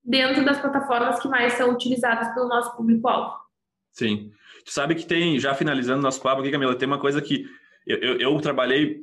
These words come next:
Speaker 2: nos últimos, no último ano, bem dizer, bastante com marketing digital e vendas, e eu percebi que, e tem muito que eles falam, ah, tu tem que ter vários toques na pessoa pra essa pessoa ver teu produto e decidir comprar este produto.
Speaker 1: Uhum.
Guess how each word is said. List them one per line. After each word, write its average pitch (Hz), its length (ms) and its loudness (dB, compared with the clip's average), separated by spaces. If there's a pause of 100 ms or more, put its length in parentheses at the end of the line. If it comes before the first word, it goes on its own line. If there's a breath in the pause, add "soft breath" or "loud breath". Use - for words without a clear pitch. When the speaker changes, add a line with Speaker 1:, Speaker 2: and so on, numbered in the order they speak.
(100)
Speaker 2:
nos 117 200 -2
últimos, 123 760 -2
no 131 80 -2
último 196 300 4
ano, 160 160 2
bem 139 160 2
dizer, 139 140 0
bastante 160 500 0
com 143 80 -6
marketing 127 380 -2
digital 117 420 0
e 120 80 0
vendas, 113 640 -2 (340 soft breath)
e 117 80 -2
eu 131 140 0
percebi 147 480 2
que, 131 260 -8
e 139 60 -6
tem 156 160 -2
muito 190 200 2
que - 140 -2
eles 160 100 0
falam, 170 220 2
ah, 147 60 0
tu - 180 -14
tem 151 100 -2
que 147 120 -6 (180)
ter 151 160 2
vários 156 500 0
toques - 680 -2 (120)
na 120 140 -2
pessoa 135 540 0
pra 160 120 0
essa 143 160 -2
pessoa 156 720 2 (160)
ver 131 220 -2
teu 165 80 -4
produto 147 380 0
e 151 40 0
decidir 147 440 -2
comprar 143 500 -2
este - 180 -10
produto. 98 380 -4 (100)
Speaker 1:
Uhum. 247 440 0